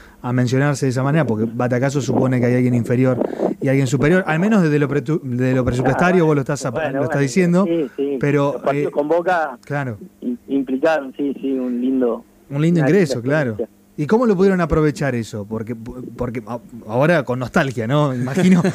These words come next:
Speaker 1: <laughs> digo,
Speaker 2: Sí,
Speaker 1: esos
Speaker 2: no,
Speaker 1: pesos que
Speaker 2: pero
Speaker 1: entraron.
Speaker 2: sí, no, sobre todo, sobre todo fue la visibilidad que tuvo el club.
Speaker 1: Claro.
Speaker 2: Eh, porque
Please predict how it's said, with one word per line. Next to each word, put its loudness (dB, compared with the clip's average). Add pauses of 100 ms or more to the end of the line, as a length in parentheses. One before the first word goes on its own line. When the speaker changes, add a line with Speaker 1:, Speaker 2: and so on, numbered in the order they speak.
Speaker 1:
<laughs> -2
digo, 4
Speaker 2:
Sí, -4 (200)
Speaker 1:
esos 0
Speaker 2:
no, 0
Speaker 1:
pesos 2
que 0
Speaker 2:
pero -2
Speaker 1:
entraron. 0 (440)
Speaker 2:
sí, -2 (100)
no, 2
sobre -2
todo, -6
sobre 0
todo 0 (100)
fue 0
la 0
visibilidad -2
que -6
tuvo -8
el -8
club. -4 (200)
Speaker 1:
Claro. 0 (440)
Speaker 2:
Eh, -4
porque -2